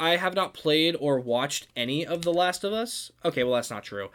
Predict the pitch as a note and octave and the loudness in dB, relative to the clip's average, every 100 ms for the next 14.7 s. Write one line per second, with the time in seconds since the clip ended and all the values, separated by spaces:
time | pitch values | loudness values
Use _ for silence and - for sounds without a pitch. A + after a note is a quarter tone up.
0 | - - - C#3+ A3 B3+ - - A3 G3 | -16 -20 -2 4 6 4 0 0 4 4
1 | C#3+ B2+ A#2+ - G#2+ A2 - A2 B2+ B2 | 4 2 0 -4 -8 -8 -8 -4 -2 0
2 | E3+ F3+ E3 - D#3+ D#3 D3 - D3 C#3+ | 0 2 -2 2 2 4 2 0 -2 -2
3 | - D3+ D3 C3 B2+ C#3 D3 C#3+ - B2+ | -4 -4 -2 0 0 0 -2 -2 -6 -8
4 | C3+ C3+ C3 C3 C3 D3 C3+ B2+ C3 B2+ | -4 -4 0 0 0 -2 -4 -2 0 2
5 | A2+ - C#3+ C3+ C3 C3+ C#3+ D3+ D3 E3+ | 0 -4 -2 2 2 2 0 -2 0 0
6 | F3 F#3 - - - - _ _ _ F3+ | 0 -6 -20 -20 -20 -20 _ _ _ 4
7 | G#3+ A#3+ A#3 A3 G3 _ - D#3 F3+ G3 | 6 6 4 2 0 _ -2 2 2 2
8 | G#3 G#3 G#3 - D3 F3 E3 - F3 D#3+ | 0 0 0 -4 2 2 4 0 -2 2
9 | D3+ A#2+ - C3 B2+ C3 C#3+ D#3+ - D#3 | 2 0 -4 -8 -2 0 2 2 2 0
10 | D3 C#3+ D3+ D#3 D#3 D#3+ D#3 C#3 C#3+ D3 | 0 0 0 -2 -2 -2 -2 -2 -2 0
11 | C#3+ C3 C3 C3 A#2+ A#2+ A#2+ B2 - B2 | -2 0 0 0 -2 -4 -4 -6 -6 -4
12 | A2+ - - G#2+ A2 A2+ A2 - - A#2 | -4 -6 -6 -6 -6 -6 -6 -8 -10 -10
13 | A2 A2 - A2+ A2 - _ _ - _ | -8 -10 -12 -12 -12 -12 _ _ -20 _
14 | _ _ _ B2 B2+ C3 | _ _ _ 0 2 0